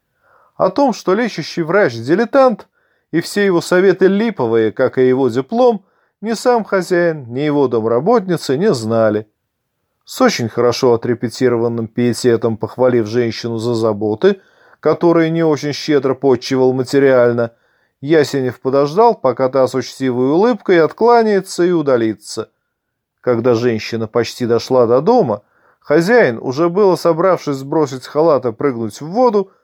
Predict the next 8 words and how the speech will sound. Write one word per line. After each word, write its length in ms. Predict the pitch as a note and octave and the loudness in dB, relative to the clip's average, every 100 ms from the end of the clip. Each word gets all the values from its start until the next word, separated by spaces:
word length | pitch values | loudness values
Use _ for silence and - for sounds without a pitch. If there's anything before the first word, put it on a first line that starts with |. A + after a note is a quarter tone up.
| _ _ - | _ _ -14
недовольно 600 | A2+ A2 A2 B2+ F#3+ D#3+ | -8 -4 -4 0 -2 -2
сощурился. 880 | - C#3+ - A2+ G#2 G#2 - A2+ - _ _ _ _ _ _ | -4 -6 -6 -6 -4 -6 -10 -14 -14 _ _ _ _ _ _
Это 260 | - C3+ C3 | -2 0 0
недовольное 640 | C3 B2+ B2+ D3+ C3 A#2+ | 0 2 2 2 0 0
волнение 600 | A2+ A#2 B2 D3 C#3 A#2 | 0 -2 -2 -4 -4 -4
было 240 | A2 A#2 A#2 | -2 -2 0
вызвано 500 | C#3+ C3 A#2 A2 G#2+ | 0 0 0 -2 -4
тем, 460 | - C3 F3+ F#3 | 0 2 2 0